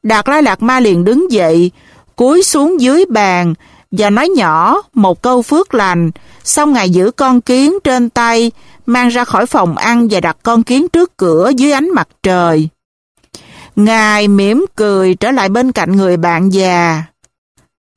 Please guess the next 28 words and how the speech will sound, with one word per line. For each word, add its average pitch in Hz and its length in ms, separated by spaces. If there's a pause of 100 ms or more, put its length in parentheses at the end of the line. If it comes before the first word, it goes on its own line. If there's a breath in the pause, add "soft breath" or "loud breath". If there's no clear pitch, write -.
(140)
"Tôi 214 560 (140)
đã 190 200
làm 202 300
cho 233 160
Ngài 175 540 (100)
một 175 440
việc 180 300
đó 214 120
nha, 240 440 (560 soft breath)
Rinpoche." 226 920 (1600 loud breath)
Đạt 214 260
Lai 285 160
Lạt 196 240
Ma 233 220
nói, 233 480 (640 soft breath)
"Mắt 277 280
Ngài 175 220
già 180 440
rồi 170 380
nhưng 262 220
còn 175 220
tinh 247 220
hơn 247 260
tôi 240 280
đó." 262 260 (680 soft breath)
Nhiều 233 200
người 226 200
nói 285 180